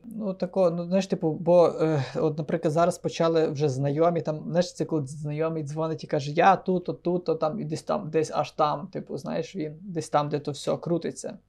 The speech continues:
Він каже: "Ну, от я вже тут", типу. А ще недавно ми там, там бачились, там, наприклад, каже: "От я вже там тут", і ти такий: "О",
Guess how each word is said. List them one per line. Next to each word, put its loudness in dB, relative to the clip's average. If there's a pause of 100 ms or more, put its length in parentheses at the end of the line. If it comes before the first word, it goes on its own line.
(380)
Він -4
каже: 2
"Ну, 6
от 6
я 4
вже 2
тут", -2
типу. -4 (920)
А -2
ще 0
недавно 2
ми -4
там, -4
там -6
бачились, 0
там, -10
наприклад, -8
каже: -4
"От -2
я 4
вже -4
там -10
тут", -2
і -10
ти -6
такий: -4
"О", 2